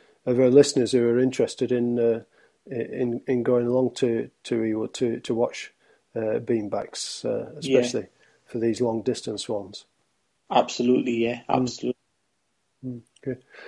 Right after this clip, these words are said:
Speaker 1: Now, Bournemouth was, uh, another, uh, long distance one for the Bournemouth fans. Uh, they only,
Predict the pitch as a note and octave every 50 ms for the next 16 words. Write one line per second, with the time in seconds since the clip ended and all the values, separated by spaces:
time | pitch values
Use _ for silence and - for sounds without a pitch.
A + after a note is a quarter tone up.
0 | - - _ - C#3+ C#3+ C#3 B2 - E3+ F3+ G3 G3+ G3 E3 C#3+ - - D3+ C#3+
1 | C3+ B2 - - D3 C#3 C3+ C3 C3 C3 B2 C3+ C#3+ C3+ C#3 D#3 C#3 C#3+ B2 A#2
2 | A#2 - - - - - _ _ - C#3 B2+ A#2 A#2 A#2 A#2 B2 A#2+ B2 A#2 -
3 | B2+ A#2 - - B2+ A#2 A2 - - B2 A#2 A2+ - - B2 A2+ A#2 G#2 C3+ C3
4 | C3 C3 B2+ A2+ G2+ - - A#2 G#2+ G#2 A2 A2+ B2 - - C3+ C3 B2 C3+ D3+
5 | D#3 D#3 D3 C3+ C3 A#2